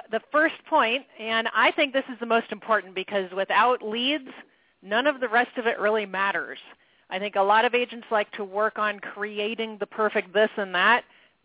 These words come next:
before they have anything to apply it to. We believe in earn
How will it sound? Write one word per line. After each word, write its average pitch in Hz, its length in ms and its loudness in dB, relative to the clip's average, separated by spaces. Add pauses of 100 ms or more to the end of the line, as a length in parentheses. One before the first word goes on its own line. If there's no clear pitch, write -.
before 233 560 2
they 240 140 2
have 233 220 2
anything 226 440 -4
to 190 100 -6
apply 320 400 2
it 240 140 0 (140)
to. 151 280 -10 (360)
We 233 180 -4
believe 240 520 -4
in 208 320 -8 (120)
earn 233 400 4